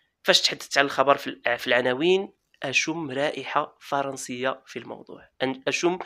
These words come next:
رائحة سيادة فرنسية على الجزائر في الموضوع. كما سبق وقلنا، عبد المجيد تبون أصبح غير مرغوب فيه من طرف فرنسا، وهادشي هذا واضح. علاش؟ لأنه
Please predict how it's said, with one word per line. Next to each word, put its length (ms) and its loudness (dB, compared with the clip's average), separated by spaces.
رائحة 400 2
سيادة 460 0
فرنسية 520 -4
على 100 -2
الجزائر 420 0
في 120 -12
الموضوع. 400 -12
كما 520 6
سبق 280 -8
وقلنا، 440 0
عبد 120 4
المجيد 260 4
تبون 420 4
أصبح 600 4
غير 300 -2
مرغوب 460 -4
فيه 300 -4
من 100 -8
طرف 540 0
فرنسا، 420 -2
وهادشي 280 2
هذا 120 4
واضح. 480 4
علاش؟ 280 6
لأنه 480 0